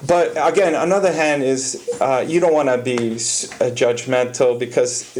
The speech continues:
they're just not ready. Sometimes guys, like Joe, like my, uh, the man I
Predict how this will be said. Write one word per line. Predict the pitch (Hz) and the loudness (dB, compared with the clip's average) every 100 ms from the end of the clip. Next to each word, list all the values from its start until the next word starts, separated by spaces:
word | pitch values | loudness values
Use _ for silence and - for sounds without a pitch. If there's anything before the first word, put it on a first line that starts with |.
| 120 | 0
they're | 143 143 | 0 2
just | 156 151 143 | 0 -2 -2
not | 131 - | -2 0
ready. | 135 190 113 - - _ - | 2 2 -2 -12 -20 _ -6
Sometimes | 131 123 139 123 - | -4 0 0 -2 -2
guys, | 123 123 - | -2 -2 0
like | 123 120 | 0 0
Joe, | 120 151 147 - 139 | 0 2 2 0 0
like | 135 123 131 | 0 -2 -6
my, | 127 120 117 - - - - - | -4 -4 -4 -8 -16 -16 -16 -8
uh, | - 123 117 | 0 2 2
the | 113 113 | 0 -2
man | 117 131 127 117 | 0 0 0 -4
I | 110 110 | -4 -6